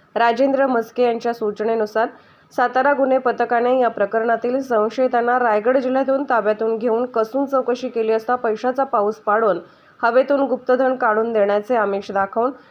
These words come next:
छत्तीस लाख रुपयांची फसवणूक करणारा भोंदूबाबा पंढरीनाथ गणपती पवार उर्फ काका महाराज हा रायगड जिल्ह्यातील पोलादपूर तालुक्यातील असल्याचे समोर आले.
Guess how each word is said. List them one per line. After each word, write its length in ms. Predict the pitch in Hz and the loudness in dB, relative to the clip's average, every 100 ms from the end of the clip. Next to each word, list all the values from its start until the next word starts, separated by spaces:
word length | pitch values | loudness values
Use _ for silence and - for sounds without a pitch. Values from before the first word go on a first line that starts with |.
| _ - | _ -6
छत्तीस 320 | 240 254 269 | -4 -2 0
लाख 340 | 277 240 247 269 | 2 2 2 2
रुपयांची 500 | 269 254 262 262 302 | 2 2 2 0 -2
फसवणूक 460 | 285 262 233 240 | -2 -2 -2 -2
करणारा 400 | 226 214 220 226 | -2 0 2 2
भोंदूबाबा 680 | 240 226 220 208 220 214 220 | 0 -2 -2 0 2 2 2
पंढरीनाथ 600 | 233 220 202 240 247 269 | 2 -2 -2 -2 0 0
गणपती 520 | 254 226 220 220 233 | 0 -2 -2 -4 -4
पवार 400 | 226 220 202 214 | -2 0 2 2
उर्फ 320 | 208 202 220 240 | 0 -2 -2 -4
काका 400 | 240 208 196 208 | -2 -2 0 -2
महाराज 440 | 214 202 208 220 | -2 0 0 0
हा 120 | 226 | -2
रायगड 360 | 214 190 208 254 | 0 0 0 -2
जिल्ह्यातील 440 | 220 220 220 247 | 0 -2 0 -4
पोलादपूर 520 | 247 214 196 196 254 254 | -2 0 0 0 -4 0
तालुक्यातील 520 | 233 226 226 220 240 | 0 0 -2 -4 -2
असल्याचे 400 | 202 - 190 202 | -4 -4 -4 -4
समोर 340 | 220 220 185 170 | -6 -4 -2 -2
आले. 220 | 170 | -2